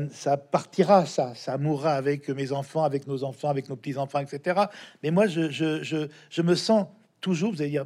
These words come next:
mais il a pas changé, décidément, je me sens toujours, euh,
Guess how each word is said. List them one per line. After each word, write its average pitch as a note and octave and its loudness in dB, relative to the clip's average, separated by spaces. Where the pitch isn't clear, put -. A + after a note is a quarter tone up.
mais D3 -2
il C#3+ -2
a C3+ -4
pas D3 -6
changé, C#3 -6
décidément, C3+ -6
je - -6
me D#3 -2
sens E3+ 0
toujours, G#3 2
euh, D3 2